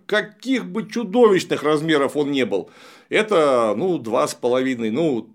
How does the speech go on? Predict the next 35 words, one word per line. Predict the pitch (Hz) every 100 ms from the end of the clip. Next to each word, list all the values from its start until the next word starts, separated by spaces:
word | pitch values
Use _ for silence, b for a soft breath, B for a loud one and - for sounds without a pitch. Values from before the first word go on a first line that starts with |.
| -
три | 160 208 220
с | -
половиной | - 170 175 190 175 165
часа. | 165 160 185
И | 139 143
очень | 240 294 247
может | 226 214 170 175
быть, | 165 139 - - b b b
что | - 175
вот | 165 170
тех | 185
самых | - 185 151 131 -
авторских | 175 190 139 117 110 - - - _
книжных | - 147 180 123 98 -
средств | 139 165 123 104
выражения | 110 127 131 147 247 208 107 - B B B B B B
он | 196 226
не | 240 240
сможет | 233 262 269 185 190
передать | 185 170 151 127 92 - _ _ _
по | - 117
чисто | 117 311 311 262
техническим | 170 170 - 233 240 - 220
соображениям, | - 220 220 226 147 139 107 95 - -
ну, | 135 175
потому | 180 180 170
что | 170
не | 180
хватит | 196 156 156 160
времени. | 151 147 156 117 - _ _ _ _
Вот | 147 180
давайте | 233 208 165 165
вспомним | 131 - 156 139 131
нашего | 139 123 131
любимца | 139 135 131 - 92